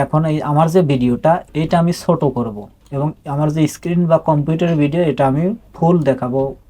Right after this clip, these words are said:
তো এর জন্য আমি এই ভিডিওটা আবার ছোট করে নিচ্ছি। আমার যে ভিডিও ছোট করে আমি যে কোনো একটা সাইটে for example রাইট সাইডে এখানে আমি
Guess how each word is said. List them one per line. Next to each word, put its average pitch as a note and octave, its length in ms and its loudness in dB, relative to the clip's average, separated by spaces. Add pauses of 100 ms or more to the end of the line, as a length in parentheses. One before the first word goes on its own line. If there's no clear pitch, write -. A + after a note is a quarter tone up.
তো D3 60 -2 (200)
এর F#3 160 2
জন্য D#3 200 4 (680)
আমি C#3+ 160 0
এই C#3+ 120 0
ভিডিওটা C#3 360 0
আবার C#3+ 200 2
ছোট C#3 140 -2 (100)
করে B2 220 -2
নিচ্ছি। B2+ 300 -8 (840)
আমার C3+ 240 2
যে C#3+ 60 0 (100)
ভিডিও B2 220 0 (160)
ছোট F3 200 0 (120)
করে F3 200 2
আমি E3 100 2 (100)
যে D3 140 2
কোনো D#3 200 -2
একটা C#3+ 140 -2 (100)
সাইটে C3 320 -4 (100)
for B2+ 120 -4 (100)
example C3+ 500 -4 (800)
রাইট D3+ 260 0 (140)
সাইডে E3+ 380 0
এখানে D3 280 -2
আমি D3 120 0